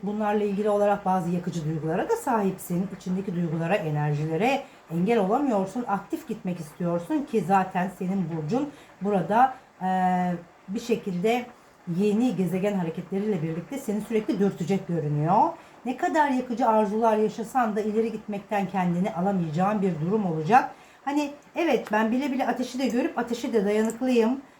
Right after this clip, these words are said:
tarzında ilerleyeceğin görünüyor hayatında. Yeni kararlar, mutluluklar seninle birlikte olacak. Umutsuz sakın olma. Bir umut ışığı belirecek hayatında. Seni mutlu edecek bir haber alabilirsin. Belki bir gönül ilişkisiyle alakalı bir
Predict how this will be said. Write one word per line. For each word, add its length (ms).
tarzında 500
ilerleyeceğin 840
görünüyor 480
hayatında. 680
Yeni 380
kararlar, 540
mutluluklar 580
seninle 440
birlikte 380
olacak. 460
Umutsuz 420
sakın 320
olma. 640
Bir 120
umut 240
ışığı 320
belirecek 500
hayatında. 520
Seni 180
mutlu 280
edecek 400
bir 80
haber 320
alabilirsin. 760
Belki 400
bir 160
gönül 420
ilişkisiyle 640
alakalı 600
bir 120